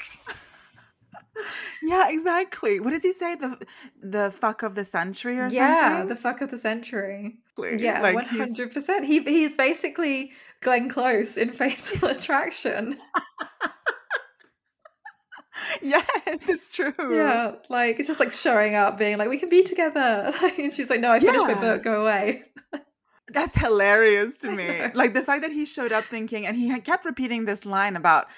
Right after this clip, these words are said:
Speaker 1: "Fuck like minks, raise rugrats, and live happily ever after." I love the fact that she's like,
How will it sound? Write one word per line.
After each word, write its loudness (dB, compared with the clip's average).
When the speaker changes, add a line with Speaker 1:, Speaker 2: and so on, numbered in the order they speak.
Speaker 1:
"Fuck 6
like 2
minks, 0
raise 2
rugrats, 4
and -4
live 0
happily -6
ever -4
after." 4
I 6
love 6
the 6
fact 8
that -2
she's -2
like, 6